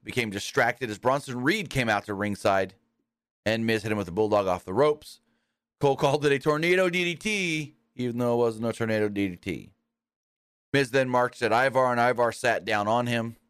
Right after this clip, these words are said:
Reed then sat down on a steel chair and watched in front of the announce table. After a commercial break,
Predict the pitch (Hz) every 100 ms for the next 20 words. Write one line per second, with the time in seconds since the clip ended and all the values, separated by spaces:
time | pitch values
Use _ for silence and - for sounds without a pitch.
0 | _ _ _ _ 110 120 95 110 104 -
1 | 104 80 104 101 95 90 95 95 - 160
2 | 127 107 104 107 - _ - 98 90 82
3 | 87 87 101 101 - 92 69 - _ _
4 | _ _ _ _ - 127 139 131 113 127
5 | 110 101 113 139